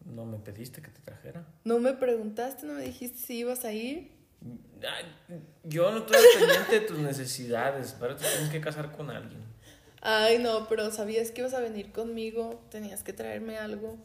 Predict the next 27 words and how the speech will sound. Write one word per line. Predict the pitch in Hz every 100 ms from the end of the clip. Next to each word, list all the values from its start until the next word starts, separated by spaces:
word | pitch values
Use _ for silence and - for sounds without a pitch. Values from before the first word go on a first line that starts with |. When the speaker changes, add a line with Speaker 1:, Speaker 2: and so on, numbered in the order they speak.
| -
Speaker 1:
No, | - 254 -
te | 117
tengo | 117 120
a | 123
dieta. | 120 113 - - - - - - - - -
Speaker 2:
Ah. | 208 226 269 320 349 - - -
Speaker 1:
Eso | 131 -
para | 120 110 -
Speaker 2:
¿Qué | 240
me | 269
Speaker 1:
no |
Speaker 2:
estás | 277 277
Speaker 1:
ver. | 294
Speaker 2:
tratando | 294 302 302
de | 254
decir? | 214 220 240 240 240 - - - - - - - -
Speaker 1:
No, | 104 117 147 165
nada. | 156 170 196 202 190
Uy, | 147 160 185 214 214
pues, | - 190 202
perdón. | - 190 160 147 139 151 180 202 214 - - - - -
Mañana | - 113 120 294
te | -
traigo | 156 165
una | 175 156
res | 135 151
completa. | - 160 - 135 139 139 165 170 285